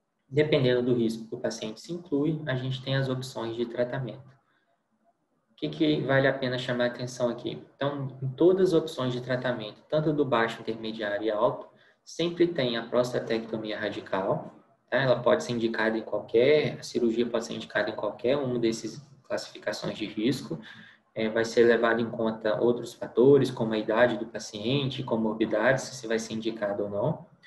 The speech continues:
E a radioterapia também pode ser indicada em todos os riscos, né? A diferença é que no baixo risco é rádio exclusivo, intermediário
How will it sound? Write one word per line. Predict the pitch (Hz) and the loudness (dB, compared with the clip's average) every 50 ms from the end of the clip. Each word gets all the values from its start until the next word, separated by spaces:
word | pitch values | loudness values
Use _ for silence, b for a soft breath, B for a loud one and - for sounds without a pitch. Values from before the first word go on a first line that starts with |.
| B B B B B B B - | B B B B B B B 6
E | 151 | 6
a | 156 | 6
radioterapia | 151 135 135 135 143 139 147 143 143 139 - - 131 139 143 | 8 6 4 4 2 2 4 4 4 2 0 2 2 2 4
também | 139 151 139 127 123 139 | 4 2 2 2 0 -2
pode | - - 127 123 123 - | -2 0 0 0 0 -2
ser | - 123 | -4 -4
indicada | 123 131 131 131 135 127 - 113 113 123 131 131 135 135 - - _ _ _ _ _ _ | 0 0 0 0 0 -2 -2 -2 0 0 0 0 -2 -4 -6 -12 _ _ _ _ _ _
em | - 156 | -2 -2
todos | 165 - - 120 113 113 117 123 | -2 2 4 4 4 4 4 2
os | 151 170 | 2 2
riscos, | 165 139 120 104 95 - - - - - | 4 4 4 2 2 -2 -6 -12 -10 -6
né? | 117 143 156 B B B B B B B B | -4 -4 -4 B B B B B B B B
A | 117 | 2
diferença | 117 120 - - - 131 123 127 135 147 131 - 143 | 2 2 4 6 6 8 8 6 4 2 2 2 0
é | 131 | 0
que | 123 - 135 | 0 -2 -4
no | 131 123 120 | -2 -2 0
baixo | 113 113 117 123 123 123 - 127 | 2 4 6 6 6 6 4 0
risco | 113 107 110 110 107 - - - | 0 0 -2 -4 -4 -4 -4 -4
é | 110 | -2
rádio | 104 - 107 101 101 101 110 | -2 0 0 0 0 -2 -4
exclusivo, | 104 - - - 165 151 131 123 135 151 160 160 170 175 165 B B B B B B B | -8 -2 2 4 4 4 4 4 4 4 4 4 2 -2 -4 B B B B B B B
intermediário | 139 135 139 147 135 135 139 139 135 131 131 120 113 107 104 104 107 107 | -4 0 2 4 4 4 4 4 4 6 6 6 6 6 4 4 2 -2